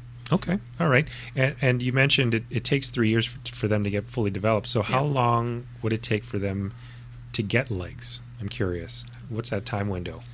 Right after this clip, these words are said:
Speaker 1: usually?
Speaker 2: Um, these ones here with the legs, they're just finishing, they're off their second year.
Speaker 1: Wow.
Speaker 2: So they're gonna be frogs in the spring. Well, they, they should be frogs in the spring.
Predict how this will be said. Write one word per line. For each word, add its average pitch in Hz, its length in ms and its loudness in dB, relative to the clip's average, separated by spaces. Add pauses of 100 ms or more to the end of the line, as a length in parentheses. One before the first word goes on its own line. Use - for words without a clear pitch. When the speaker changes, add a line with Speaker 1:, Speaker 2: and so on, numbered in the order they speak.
(400)
Speaker 1:
usually? 98 400 2 (600)
Speaker 2:
Um, 214 640 0 (760)
these 269 320 0
ones 226 220 2
here 233 320 0
with 214 180 0
the 202 80 -2
legs, 190 720 -2 (220)
they're 202 320 2
just 196 260 0
finishing, 196 380 -2
they're 180 100 -4
off 185 140 -6
their 180 100 -6
second 175 380 -4
year. - 220 -8 (360)
Speaker 1:
Wow. 190 160 0
Speaker 2:
So 202 160 4
they're 190 140 2
gonna 196 200 2
be 185 100 -2
frogs 170 640 -2 (100)
in 190 140 -2
the 180 60 -2
spring. - 300 -4 (200)
Well, 165 180 -12 (160)
they, 165 220 -4
they 160 220 -6
should 165 240 -4
be 151 80 -6
frogs - 380 -6
in 160 120 -4
the 156 60 -8
spring. - 340 -12